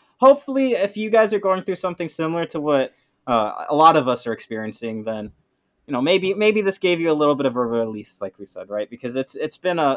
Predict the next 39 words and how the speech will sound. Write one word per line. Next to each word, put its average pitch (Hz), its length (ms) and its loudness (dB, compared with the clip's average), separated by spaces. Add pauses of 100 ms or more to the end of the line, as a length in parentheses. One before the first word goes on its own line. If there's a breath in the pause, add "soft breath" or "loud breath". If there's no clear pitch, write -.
it's - 140 -10
been 165 140 -4
a 143 40 -2
long, 156 360 2
hard 147 260 0
week, 139 240 -2
a 127 60 -6
very 143 260 0
frustrating 120 600 -4
week. 113 340 -12
And, 107 360 -12
uh, 110 60 -10
you 127 180 -6
guys 214 220 2
can 185 140 -8
follow 165 240 2
me 160 140 -2
over 147 260 -2
on 131 120 -2
Twitter. 139 380 -2
I'm 131 200 -4
at - 140 -8
Kevin 139 300 -6
K 143 260 -4
nine 127 380 -4
three 131 380 -8
L 117 140 -6
F 113 100 -6
C. 147 380 -10 (220)
I'm 147 100 -4
also 160 240 0
on 143 100 -4
Twitch, 151 380 -4
and 135 100 -8
I'll 120 80 -8
probably 131 240 -2
stream 127 260 -8
after 131 280 -6
this. 147 200 -6